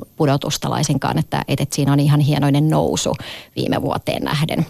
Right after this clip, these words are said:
Mutta et toki nytten oikeastaan siinä pääomasijoittamisessakin viime vuonna oli niin kuin olennaisinta se, että oli aika iso varainkeruuvuosi. Et kerättiin satakuusikymmentäyhdeksän miljoonaa euroa yksityisiä pääomia pääomasijoitusrahastoihin,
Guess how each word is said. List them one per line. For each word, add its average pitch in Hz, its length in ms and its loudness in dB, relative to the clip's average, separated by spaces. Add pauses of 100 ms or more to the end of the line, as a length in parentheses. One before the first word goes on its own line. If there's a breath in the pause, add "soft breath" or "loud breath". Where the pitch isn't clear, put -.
(160)
Mutta 151 260 -2
et 151 120 -2
toki 180 240 0
nytten 165 320 0
oikeastaan 143 440 0
siinä 143 280 2
pääomasijoittamisessakin 143 1160 0
viime 156 260 4
vuonna 139 320 -2 (400 loud breath)
oli - 220 2
niin 139 160 2
kuin 143 160 -2 (200)
olennaisinta 143 580 0
se, 143 200 2
että 143 260 0
oli 143 100 2
aika 139 220 2 (340 loud breath)
iso 147 300 2
varainkeruuvuosi. 147 1200 0 (140)
Et 147 140 -4
kerättiin 147 440 0
satakuusikymmentäyhdeksän 147 1040 0
miljoonaa 143 520 2
euroa 147 440 2 (200)
yksityisiä - 580 -2
pääomia 139 600 0 (360 loud breath)
pääomasijoitusrahastoihin, 160 1200 2